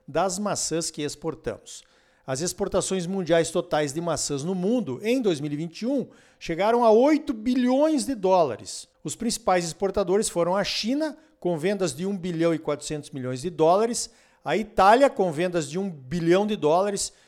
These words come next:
e os Estados Unidos, com oitocentos e setenta e três milhões de dólares.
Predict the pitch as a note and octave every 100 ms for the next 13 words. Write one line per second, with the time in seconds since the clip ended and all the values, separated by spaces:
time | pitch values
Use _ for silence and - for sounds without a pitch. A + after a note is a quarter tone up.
0 | _ - B3+ D4+ C#4 - F#3 E3+ G3+ A3
1 | A3 - A#3 A#3 G#3+ G#3+ - F#3+ G3 G3
2 | D#3+ - F3+ E3 G3 A3+ F3+ F#3 F3 G#3+
3 | D#3 D#3 B2+ G#2+ F#2+ -